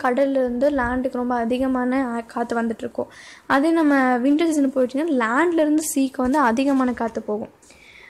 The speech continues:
அப்போ local விண்ட் அப்படின்னு பார்த்தீங்கன்னா, அ, சாதாரண பகல் டைமில், night டைம்லலாம் சின்ன சின்ன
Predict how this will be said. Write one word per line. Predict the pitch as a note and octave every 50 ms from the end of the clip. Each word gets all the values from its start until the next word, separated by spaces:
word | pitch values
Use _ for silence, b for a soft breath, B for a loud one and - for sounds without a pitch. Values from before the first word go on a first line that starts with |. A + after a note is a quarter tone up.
| B
அப்போ | - D4+ D#4 G#4 G4+
local | F#4+ D#4 C#4+ C#4 D#4 E4 - - F4+ E4+ E4+
விண்ட் | D4+ C#4+ C4+
அப்படின்னு | B3+ B3 B3+ B3+ B3+
பார்த்தீங்கன்னா, | B3 A#3 A3+ A#3+ A#3 A#3 B3 C#4 E4+ A4 A4 B B B B B B B _ -
அ, | C4+ C4+
சாதாரண | C4+ - D4 C#4+ C#4+ D4 D#4 D#4 D4 - -
பகல் | - C4+ C4 C#4+ D4+ D4
டைமில், | C#4+ C#4 C4+ B3+ B3+ B3 B3+
night | B3 B3+ B3 B3+ C4 C4 C#4
டைம்லலாம் | C4 B3+ B3+ B3 B3 B3+ C4
சின்ன | B3+ - C4 C4 C4
சின்ன | B3+ - C4 B3+ B3